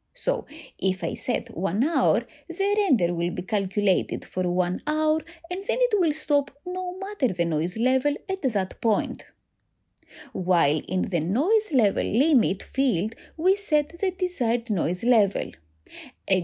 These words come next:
good range of values to set here so that your render is clean is between two to four. The lower you set it, the cleaner the image you will get, but at the same time, the longer it needs to be calculated.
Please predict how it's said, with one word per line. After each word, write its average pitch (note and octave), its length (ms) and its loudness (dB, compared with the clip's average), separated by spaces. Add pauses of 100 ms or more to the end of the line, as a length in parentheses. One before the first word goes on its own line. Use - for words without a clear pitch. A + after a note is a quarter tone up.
good C4+ 480 -2
range F#3 360 0
of G#3 160 0
values G3 500 0
to G3 100 -4
set F#3 240 -2
here - 460 0
so F3+ 160 -2
that F3 220 0
your F#3 200 2
render A3 300 0
is F#3 280 -2
clean D#4+ 360 2 (280)
is E4+ 200 0
between D#4+ 400 0 (160)
two F#4+ 220 2 (360)
to F4 80 -2
four. G2 300 0 (1400)
The F#3 300 2
lower B3+ 320 2
you F3+ 200 0
set E4 320 -2
it, F4+ 160 -2 (200)
the C#4+ 140 -2
cleaner F#4+ 460 0
the F3+ 140 0
image D#3+ 300 -4
you G#3+ 80 -2
will B3 180 2
get, D4 340 0 (200)
but A#3 160 -2
at F#3 100 0
the E3+ 80 -2
same G3 320 -2
time, A3+ 480 0 (180)
the D#4 140 0
longer F4+ 420 0
it D#4+ 200 -2
needs G3+ 300 -2
to - 100 -2
be G3 100 -2
calculated. F#3+ 920 -2